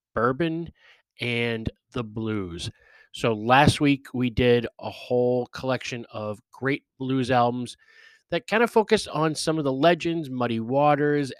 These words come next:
Albert King, Albert Collins, Stevie Ray Vaughan, uh, and four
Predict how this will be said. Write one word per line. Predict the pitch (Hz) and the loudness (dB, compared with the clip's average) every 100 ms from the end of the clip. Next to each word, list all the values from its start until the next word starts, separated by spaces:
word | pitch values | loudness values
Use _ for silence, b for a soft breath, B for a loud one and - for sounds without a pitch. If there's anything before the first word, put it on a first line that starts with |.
| 120 | -10
Albert | 104 101 - _ | -10 -10 -16 _
King, | - 160 156 156 151 147 - | -4 -2 -2 -2 -6 -8 -10
Albert | 110 101 98 _ | -14 -14 -18 _
Collins, | - 147 151 151 147 143 127 | -10 -4 -2 0 -2 -6 -8
Stevie | - - 131 | -10 -8 -8
Ray | 127 127 | -4 -4
Vaughan, | 123 113 113 113 110 B B B B - | -2 -4 -4 -4 -8 B B B B -12
uh, | 104 101 104 - | -8 -6 -8 -10
and | - 113 98 | -14 -14 -16
four | - - 139 139 139 | -20 -12 -6 -2 -4